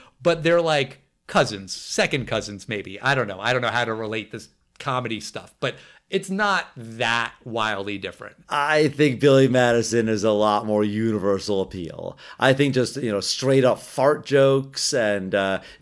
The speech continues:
Speaker 2: beating up kindergartners in dodgeball. I think it's a little bit more straight up, but I will agree with you that I found both films entertaining.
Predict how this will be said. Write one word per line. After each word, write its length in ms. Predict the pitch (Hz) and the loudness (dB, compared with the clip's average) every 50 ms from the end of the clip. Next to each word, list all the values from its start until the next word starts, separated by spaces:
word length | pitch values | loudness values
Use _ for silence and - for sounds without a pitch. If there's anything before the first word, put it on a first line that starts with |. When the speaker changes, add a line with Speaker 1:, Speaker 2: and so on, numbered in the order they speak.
| 101 - | -8 -2
Speaker 2:
beating 320 | 156 156 156 139 139 135 | 2 2 4 4 4 4
up 200 | 135 127 131 - | 2 2 2 0
kindergartners 840 | - 143 147 135 123 131 127 - 127 123 120 120 117 120 120 117 104 | 2 2 4 4 4 2 4 4 6 6 6 4 4 0 -2 -2 -2
in 140 | 117 113 98 | -2 -2 0
dodgeball. 960 | 123 107 101 110 120 110 101 92 117 117 110 107 104 104 107 107 101 - - - - - | 0 2 2 2 2 0 -2 0 2 4 4 4 4 4 4 2 2 0 -4 -16 -6 2
I 100 | - 151 | 2 4
think 140 | 147 170 170 | 6 8 6
it's 80 | 151 | 6
a 80 | 143 143 | 6 4
little 240 | 135 135 143 139 135 | 4 4 4 6 6
bit 140 | 127 135 117 | 4 4 4
more 160 | 123 123 113 | 4 4 2
straight 340 | - - 127 123 117 113 117 | 2 2 2 4 4 4 4
up, 300 | 131 147 160 156 131 - | 4 4 2 0 0 2
but 340 | 143 131 123 120 - - - - - - - - - - - | 4 4 4 2 0 -6 -20 -20 -20 -18 -18 -20 -20 -18 -8
I 140 | 92 104 113 | -4 -2 0
will 140 | 104 104 | 0 0
agree 260 | 107 92 104 113 113 110 | 0 0 2 2 2 2
with 160 | 104 104 107 | 2 0 -2
you 80 | 104 | -2
that 220 | 92 95 87 - - | -2 -2 -4 -4 -8
I 120 | 85 87 | -10 -10
found 320 | 82 - - 87 87 85 80 | -10 -8 -8 -8 -8 -8 -8
both 220 | 85 80 78 78 | -10 -10 -10 -10
films 300 | - 82 78 78 76 78 | -12 -12 -12 -10 -10 -12
entertaining. 600 | 78 - - - - 85 90 107 104 92 92 104 | -12 -14 -14 -14 -10 -8 -6 -4 -4 -4 -6 -8